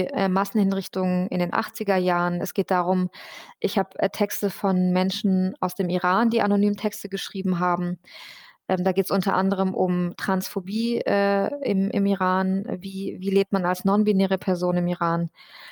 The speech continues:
Ähm, ich habe 'n Interview geführt mit Nasrin Sotoudeh. Das ist eine der bekanntesten und für mich beeindruckendsten und mutigsten Frauen im Iran. Sie ist Menschenrechtsanwältin,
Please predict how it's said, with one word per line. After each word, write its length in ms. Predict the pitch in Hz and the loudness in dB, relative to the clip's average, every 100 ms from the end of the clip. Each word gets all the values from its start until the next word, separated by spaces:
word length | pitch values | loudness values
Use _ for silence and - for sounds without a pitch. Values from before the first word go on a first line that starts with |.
| - - _ - | -20 -20 _ 0
Ähm, 200 | 185 180 | 0 2
ich 140 | 190 | 0
habe 100 | 196 | 0
'n 60 | 190 | 2
Interview 320 | 220 233 214 | 2 4 2
geführt 440 | 208 - 214 208 208 | 0 0 2 4 2
mit 160 | 202 | 2
Nasrin 400 | 196 190 - 202 | 2 0 0 0
Sotoudeh. 680 | 190 202 - 185 190 220 247 | 0 -4 -8 -4 2 4 4
Das 180 | 214 - | 2 -2
ist 360 | 190 - - - | -6 -6 -10 -2
eine 260 | 185 190 190 | 2 2 4
der 120 | 190 | 2
bekanntesten 720 | 196 - 196 208 220 - 208 | 0 -2 0 2 0 2 2
und 120 | 196 190 | 2 2
für 100 | 190 | 4
mich 380 | 190 190 - - - 190 | 4 2 -6 -14 -20 -8
beeindruckendsten 1080 | - - - 208 233 233 226 208 - 214 196 | -2 -2 2 4 4 2 0 -2 0 0 2
und 120 | 196 | 4
mutigsten 720 | 190 214 220 214 - - 196 | 6 6 4 0 -2 -2 -2
Frauen 340 | 190 - 185 226 | -2 0 2 4
im 100 | 226 | 4
Iran. 340 | 226 208 220 | 4 2 0
Sie 60 | 196 | -2
ist 120 | - | -2
Menschenrechtsanwältin, 1080 | 196 214 220 214 - 208 214 208 - 214 | -2 0 -2 -2 0 0 2 0 0 0